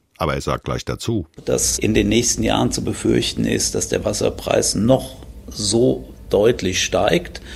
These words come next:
Speaker 2: dass er uns hier größere Probleme bereiten könnte, insbesondere halt dann eben für den Gebührenzahler, also das heißt für die Bürgerinnen und Bürger, die das Trinkwasser nutzen.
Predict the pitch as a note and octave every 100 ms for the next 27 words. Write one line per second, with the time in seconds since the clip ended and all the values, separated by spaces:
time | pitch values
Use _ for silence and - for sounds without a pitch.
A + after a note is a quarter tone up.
0 | - - - G2+ - A#2 A#2+ A2 A2+ -
1 | - G#2 G#2+ A2 - - G2+ - F#2 -
2 | - F2+ G2 F2+ E2+ F2 - - - -
3 | E2 - - - - F2+ F2 F2+ F2+ F2+
4 | E2 - E2+ F2 - F2+ F2 - F2+ F2
5 | G2 F#2+ G#2 F#2 - G2+ G2+ G#2 - -
6 | - - - F#2 F#2+ - - F#2 - -
7 | - F2+ F#2+ F#2+ G2+ F#2+ F#2+ - F#2+ F#2+
8 | F#2 F#2+ F2+ G2 - - - - - E2+
9 | F2 F#2 F#2 F#2+ F2+ - F2+ F2+ - -